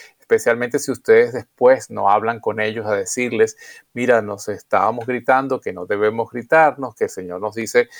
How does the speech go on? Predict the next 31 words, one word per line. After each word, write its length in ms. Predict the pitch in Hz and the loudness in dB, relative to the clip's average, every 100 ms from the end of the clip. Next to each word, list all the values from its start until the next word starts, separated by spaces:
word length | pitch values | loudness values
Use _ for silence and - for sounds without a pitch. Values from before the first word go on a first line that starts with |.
| - - _ | -20 -20 _
que 140 | 123 | 0
no 80 | 110 | 0
nos 160 | 107 113 | 0 0
ofendamos, 720 | 120 117 113 135 147 135 123 | 0 0 2 4 4 0 -4
que 80 | 117 | -4
no 120 | 101 | -4
digamos 320 | 98 101 101 | -2 -2 0
palabras 380 | 110 101 101 104 | 2 2 2 0
ofensivas, 800 | 104 110 104 - 175 165 135 123 | -4 -6 -6 -2 0 4 2 2
es, 180 | 113 - | -4 2
es 100 | 110 | 2
verdad, 400 | 104 110 120 143 | 4 2 4 2
hemos 240 | 139 113 | 2 -4
hecho 220 | 113 - 120 | -6 0 2
mal 320 | 135 151 160 - - _ | 4 2 -2 -20 -20 _
y 100 | 117 | -2
te 140 | 110 | 0
pedimos 340 | - 104 107 113 | 0 -2 -4 -8
disculpas, 680 | 113 - 156 170 - 120 - - | -8 2 2 2 0 -2 -4 -4
ya 140 | 104 | -4
nosotros 420 | 101 - 110 110 | -2 -2 -2 -4
estamos 320 | 107 107 110 104 | -6 -6 -6 -8
reconciliados, 880 | 110 117 104 123 139 151 147 131 | -8 -8 -8 -2 2 4 4 2
vamos 260 | - 107 107 | -2 -4 -2
a 120 | 110 | -2
tratar 580 | - 87 - 143 170 165 | -2 -6 0 2 2 2
de 80 | 123 | 0
no 160 | 104 | -2
volverlo 360 | 107 107 107 113 | 0 4 4 2
a 20 | |
hacer 320 | 127 147 156 | 0 2 0